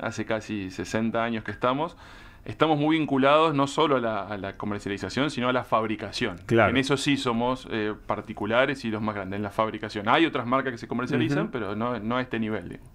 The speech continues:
Speaker 2: Bien. "Hace siete años voy a la barata, siempre me traigo algo", dice. "Aguante Baco, eh, superior a todo", real esto, no te estoy mintiendo. A ver. Eh, a ver, dice, "Negro, soy",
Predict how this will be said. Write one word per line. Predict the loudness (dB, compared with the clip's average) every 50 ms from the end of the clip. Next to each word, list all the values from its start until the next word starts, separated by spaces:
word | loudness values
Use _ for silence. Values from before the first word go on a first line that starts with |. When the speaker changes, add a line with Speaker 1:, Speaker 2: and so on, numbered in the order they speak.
| -6 -2
Speaker 2:
Bien. | 0 2 2 2 0 0 -4 -8 -12 -14 -14 -14 -14 -14 -16 2 6
"Hace | 6 6 8 6 2
siete | 4 4 2 2 4 6 8
años | 8 8 8 8 8
voy | 8 8 8
a | 10
la | 10 12
barata, | 12 12 10 10 8 8 6 4
siempre | 6 4 2 2 4 4 4 6
me | 6 6
traigo | 6 8 8 10 10 12 12 12 12
algo", | 12 12 12 10 8 8 8 8
dice. | 8 8 6 4 2 2 2 4 4 4 4 4
"Aguante | 6 8 8 10 10 10 10 8 6 4 6 8
Baco, | 10 10 10 10 8 6 6 8 8 8 8 8 6
eh, | 4 6 6 6 6 4 4
superior | 2 4 2 4 6 8 8 10 10 10
a | 8 8
todo", | 10 10 10 12 10 8
real | 8 6 6 10 10 12 12 12 12 12 10 8
esto, | 4 2 2 2 4
no | 6 6 6
te | 4
estoy | 4 4 2 4
mintiendo. | 4 2 4 4 2 2 2 4 4
A | 6 6 6 4
ver. | 2 0 -6 -12 -16 -16 -14 -16 -16 -16 -2 2 4 6 6 6
Eh, | 6 6 6 6 6 6 6 6 6 6 6 6 6 6 6 6 6 6 4 4
a | 6 8 10
ver, | 10 10 10 10 8 6
dice, | 4 2 4 4 4 4 6
"Negro, | 6 4 6 6 6 4
soy", | 6 6 8 8 8 6 2